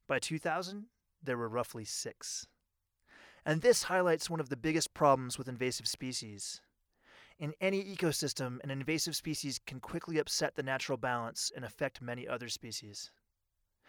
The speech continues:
As the cutthroat declined, the lake trout population exploded.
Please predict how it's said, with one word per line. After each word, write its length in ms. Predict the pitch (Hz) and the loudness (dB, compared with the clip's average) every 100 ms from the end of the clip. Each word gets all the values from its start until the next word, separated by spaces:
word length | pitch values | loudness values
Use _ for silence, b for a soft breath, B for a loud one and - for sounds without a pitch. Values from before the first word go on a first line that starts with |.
| B B B | B B B
As 140 | 151 | 4
the 120 | - | 4
cutthroat 340 | - 170 175 170 | 2 2 2 2
declined, 580 | 175 175 180 196 190 165 - - | 0 2 2 2 -2 -12 -14 -2
the 80 | 143 | 2
lake 220 | 135 160 | 4 4
trout 260 | - 147 - | 4 2 2
population 580 | 147 147 143 139 147 139 | -2 0 0 0 -4 -6
exploded. 800 | 135 - - 120 120 127 104 | -4 -2 -4 -2 0 0 -2